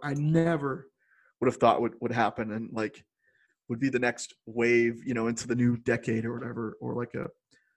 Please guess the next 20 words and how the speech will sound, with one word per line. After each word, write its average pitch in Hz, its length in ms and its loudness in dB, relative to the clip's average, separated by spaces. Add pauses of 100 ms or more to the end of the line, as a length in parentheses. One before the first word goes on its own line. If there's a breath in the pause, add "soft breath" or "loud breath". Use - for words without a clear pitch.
(160)
you 120 60 -2
know, 120 100 6
a - 20 4
hobby 143 340 6
that, 131 340 2
that 127 140 0
was 120 160 0
gonna, 110 320 0 (1120)
like, 107 280 -2 (1300)
lead 156 340 0
to - 80 -8
something 147 760 -2 (140)
cool 226 320 4
like 117 200 -6
this, - 340 -12
you 120 100 -10
know, 123 100 -8
something 131 380 -10
that's, 127 300 -6
uh, 127 180 0